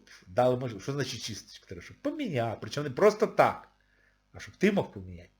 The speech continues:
Ну що, розумієте, ситуація, типа, ну, я-, якщо що напишете на нього скаргу, ні, це, це не працює. <laughs> А от так, щоб... о, тому торгується. Ні, звичайно, що, дивіться, не за-, замінних,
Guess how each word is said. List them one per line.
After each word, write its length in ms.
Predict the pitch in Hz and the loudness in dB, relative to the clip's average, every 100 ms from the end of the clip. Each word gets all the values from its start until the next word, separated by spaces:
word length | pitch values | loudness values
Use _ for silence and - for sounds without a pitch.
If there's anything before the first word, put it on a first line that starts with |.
| - | -6
Ну 100 | 139 | -4
що, 140 | - - - - | -4 -6 -12 -8
розумієте, 320 | 131 180 247 190 | 0 4 4 2
ситуація, 540 | - 202 185 - 139 - - - | 2 8 10 10 4 2 -16 -8
типа, 340 | 151 170 156 214 | 6 8 10 10
ну, 340 | 233 170 135 | 10 8 6
я-, 140 | 156 | 4
якщо 340 | 175 208 - 220 | 4 4 8 10
що 180 | - 220 | 12 10
напишете 580 | 190 214 180 180 185 | 10 4 2 2 2
на 140 | 170 175 | 2 2
нього 200 | 170 165 | 4 4
скаргу, 440 | - 233 226 170 | 8 10 10 8
ні, 240 | 165 139 110 | -4 -6 -6
це, 180 | 160 | -6
це 200 | - - | -8 -6
не 120 | 190 175 | -4 -2
працює. 760 | - 190 - - 135 98 95 - | 2 2 2 -4 -6 -6 -8 -6
<laughs> 100 | 156 - - - _ _ _ - - - | -6 -6 -10 -10 _ _ _ -16 -16 2
А 120 | 120 | 6
от 140 | 135 - | 8 12
так, 160 | 185 | 10
щоб... 320 | 190 160 - - _ - | 10 6 4 -12 _ -6
о, 380 | 110 110 107 - _ _ _ _ - | -4 -2 -4 -10 _ _ _ _ -2
тому 220 | 156 247 | 2 4
торгується. 600 | 240 151 113 82 - - _ - - - 370 | 4 2 -2 -6 -12 -20 _ -20 -20 -4 8
Ні, 280 | 240 143 | 10 10
звичайно, 640 | 151 214 294 - 320 220 175 | 6 0 0 6 8 8 4
що, 600 | - 165 156 135 131 127 | 4 8 8 8 2 -2
дивіться, 300 | 160 190 - | -2 -2 -4
не 200 | 135 180 | -6 -6
за-, 200 | 202 247 247 | -2 -4 -4
замінних, 760 | 143 127 202 240 254 226 - | -12 -4 -2 -2 -4 -4 -6